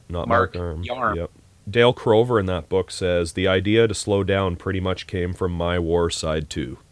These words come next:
Speaker 2: Yeah, you know, there's that documentary that I think it's Sam Dunn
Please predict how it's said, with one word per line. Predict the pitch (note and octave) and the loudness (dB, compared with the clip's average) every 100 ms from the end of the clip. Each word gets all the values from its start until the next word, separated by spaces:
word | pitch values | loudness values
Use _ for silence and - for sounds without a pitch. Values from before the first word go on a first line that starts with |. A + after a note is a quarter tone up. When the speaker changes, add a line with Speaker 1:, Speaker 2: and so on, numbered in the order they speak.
| - | -6
Speaker 2:
Yeah, | B2 | -4
you | B2 | -4
know, | C#3+ E3 | 0 2
there's | D#3 D3 - | 2 2 2
that | C#3 C3 - - | 0 0 -2 -2
documentary | C#3 C#3 C3 A#2 B2+ B2 A2 G2+ - _ | -2 -2 -6 -6 -4 -4 -6 -8 -14 _
that | B2 A2+ A2 - - | 0 2 0 -6 -20
I | _ _ | _ _
think | D3+ D3 | -6 -6
it's | - | -6
Sam | - B2+ B2 C3 | -4 -2 -2 -4
Dunn | A2 A2+ A2+ F#3+ | 0 2 2 -4